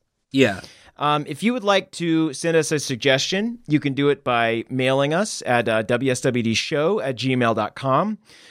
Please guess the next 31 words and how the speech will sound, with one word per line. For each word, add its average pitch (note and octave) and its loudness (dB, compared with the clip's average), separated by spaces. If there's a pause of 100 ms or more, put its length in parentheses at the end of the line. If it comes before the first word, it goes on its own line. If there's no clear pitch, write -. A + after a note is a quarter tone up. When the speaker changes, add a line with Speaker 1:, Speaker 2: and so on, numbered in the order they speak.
(100)
Speaker 2:
tweeting A#3 0
at A#2+ 0
us, D#3+ -2
W A#2+ 2
S A#2 -2
W A2+ 2
D A2 -2
pod, D3 -2 (100)
or B3 0
you F#3 -2
can G#3+ 0
send A#3+ 0
us A3+ -4
physical A#3 0
mail B2+ 2
to C#3+ -2
our C#3 4
P G#3 -4
O G3 2
Box, B2 -2 (220)
nineteen D3 2
twenty B2 0
Hillhurst D#3 -2
Avenue, C#3 0
number B2 0
two G#3+ -2
two G#3+ 0
two, A#2 0 (340)
Los D3+ 6
Feliz, E3+ 0
California, C#3 0